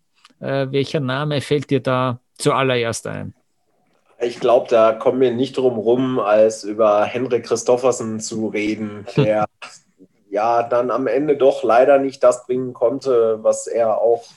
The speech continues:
Speaker 2: im Sommer und Herbst versprochen hat. Er hat, äh, ihr habt ja häufiger darüber gesprochen, die ominösen sieben Kilo Muskelmasse, die
Speaker 1: <laughs> Jawohl.
Speaker 2: er hat. Äh, Superman, ja, Superman Henrik. Ähm,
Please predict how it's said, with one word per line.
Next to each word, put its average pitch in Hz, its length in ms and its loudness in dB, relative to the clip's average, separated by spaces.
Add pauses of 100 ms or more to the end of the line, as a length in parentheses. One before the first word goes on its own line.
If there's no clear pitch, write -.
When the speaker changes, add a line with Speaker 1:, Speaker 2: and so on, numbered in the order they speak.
(160)
Speaker 2:
im 107 320 -12 (160)
Sommer 110 420 0
und 110 240 -4
Herbst 110 340 -6
versprochen 170 560 0
hat. 180 240 -2 (640)
Er 120 160 6
hat, - 240 -2
äh, 120 360 4 (400)
ihr 120 160 2
habt - 160 0
ja 117 140 6
häufiger 139 400 4
darüber 123 280 2
gesprochen, 120 640 -4
die 110 260 -2 (100)
ominösen 120 720 -2
sieben 123 400 -8
Kilo 113 340 -4
Muskelmasse, 127 760 -2
die 151 280 -4
Speaker 1:
<laughs> - 0 -
Jawohl. 131 560 0 (200)
Speaker 2:
er 127 80 -2
hat. 123 220 -8 (460)
Äh, 113 420 4 (560)
Superman, 156 880 4
ja, 135 220 6
Superman 131 540 2
Henrik. 147 600 0
Ähm, 120 540 -2